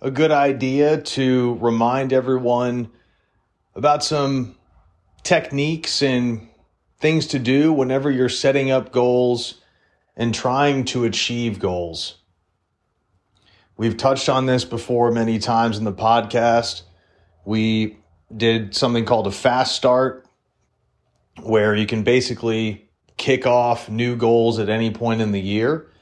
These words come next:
But for a lot of you, the, the norm is to sit down after the first of the year and go over some goals. And to make sure that you actually achieve those goals,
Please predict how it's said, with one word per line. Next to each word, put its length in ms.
But 240
for 160
a 80
lot 240
of 100
you, 440
the, 360
the 140
norm 400
is 160
to 140
sit 260
down 300
after 200
the 120
first 320
of 40
the 60
year 240
and 140
go 140
over 180
some 200
goals. 460
And 140
to 100
make 280
sure 340
that 420
you 200
actually 420
achieve 500
those 280
goals, 500